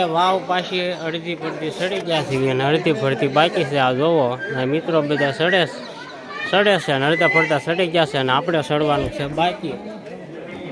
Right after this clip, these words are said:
તો હાલો હવે પેલા આપણે સડી લઈએ, કારણ કે પગથિયા છે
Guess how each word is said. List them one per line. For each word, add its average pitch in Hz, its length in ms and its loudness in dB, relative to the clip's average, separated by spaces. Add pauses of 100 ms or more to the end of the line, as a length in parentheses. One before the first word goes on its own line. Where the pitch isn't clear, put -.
(1000)
તો - 140 -8
હાલો 143 360 -2
હવે 175 180 -2
પેલા 160 300 -4
આપણે 156 240 -6
સડી 180 380 -4
લઈએ, 139 260 -6
કારણ 147 340 -4
કે 151 160 -8
પગથિયા 160 540 -8
છે 156 80 -8